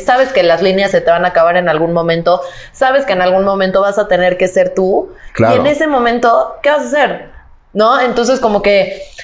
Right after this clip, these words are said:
Speaker 1: siento que tanto hombres como mujeres tenemos que dejar de pensar que hay creadores de contenido, que hay libros o que hay lo que sea que nos va a decir cómo funciona la vida, güey, con tips,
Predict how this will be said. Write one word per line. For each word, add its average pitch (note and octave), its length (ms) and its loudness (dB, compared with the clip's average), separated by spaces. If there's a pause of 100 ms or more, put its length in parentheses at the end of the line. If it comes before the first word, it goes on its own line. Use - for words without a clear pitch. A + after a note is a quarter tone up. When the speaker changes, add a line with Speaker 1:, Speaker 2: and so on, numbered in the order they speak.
(140)
Speaker 1:
siento C#4 460 0
que G3+ 580 2
tanto F#3 240 0
hombres - 540 -2
como F3 240 2
mujeres G3+ 640 0 (100)
tenemos G#3+ 280 0
que G3+ 140 0
dejar G3 400 2
de G#3 400 0
pensar G3 840 0
que G3+ 100 2
hay G3 140 2
creadores G3+ 460 2
de F#3 100 2
contenido, F3 880 2
que F3 80 0
hay F3 200 2
libros F3 480 2
o E3+ 120 0
que F3 100 2
hay G3 100 2
lo G3+ 100 2
que F3 80 0
sea F#3+ 300 0
que F3 80 -2
nos E3+ 120 0
va F#3 60 4
a F#3+ 40 6
decir F#3 260 0
cómo F#3+ 400 -2
funciona F#3 560 0
la E3 140 4
vida, E3 320 2
güey, D#3+ 600 0 (340)
con F3 520 0 (480)
tips, - 400 -2